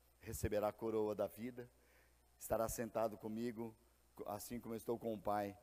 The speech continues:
no trono de glória." Amém, queridos? É um processo. Agora, como que tem? É nós falarmos uns com os outros, orarmos uns pelos outros, confessar nossos pecados.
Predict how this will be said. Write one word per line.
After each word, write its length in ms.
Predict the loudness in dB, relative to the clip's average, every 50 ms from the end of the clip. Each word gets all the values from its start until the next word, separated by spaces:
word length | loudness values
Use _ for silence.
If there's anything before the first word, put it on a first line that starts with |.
| -20 -20 -20 -20 -20 -20 -20 -20 -16 _
no 120 | -10 -8
trono 420 | -6 -2 0 2 2 2 2 0 -2
de 100 | -4 -4
glória." 400 | -2 0 2 2 2 0 -4 -8 -12 -18 -20 -20 -20 -20 -20 -20 -20 -20 -20 -4
Amém, 320 | -2 2 4 4 4 4 2
queridos? 480 | 0 -2 -2 -2 -4 -6 -10 -14 -16 -20 -20 -20 _ _ _ _
É 60 | -6
um 60 | -6
processo. 680 | -2 -2 -2 -2 0 -2 0 0 0 -2 -4 -6 -8 -10 -16 _ -20 -20 -20 _ _ _ _ _ _ _ _ _
Agora, 340 | -6 -2 4 6 8 8 8
como 220 | 6 4 0 0
que 60 | 0
tem? 320 | 0 0 0 0 0 -4 -10 -14 -20 _ _ _ -20 _ _ _ _
É 120 | -4 -2 0
nós 260 | 2 2 2 0 0
falarmos 440 | 0 2 4 4 4 4 2 0 -4
uns 120 | -6 -6
com 140 | -4 -4 -4
os 120 | -2 0
outros, 420 | 2 2 2 0 -2 -8 -14 -12 -4
orarmos 480 | 4 6 8 8 8 8 6 4 2 -2
uns 140 | -4 -4 -2
pelos 320 | 0 0 0 0 0 0
outros, 480 | 0 0 0 -2 -6 -12 -16 -16 -18 -20 -20 -20 _ _ _ _ _ _ _ _ _ _ _
confessar 520 | -2 0 2 4 2 2 4 4 4 6
nossos 200 | 4 4 2 0
pecados. 600 | -2 -4 -4 -2 2 2 2 2 2 0 -4 -10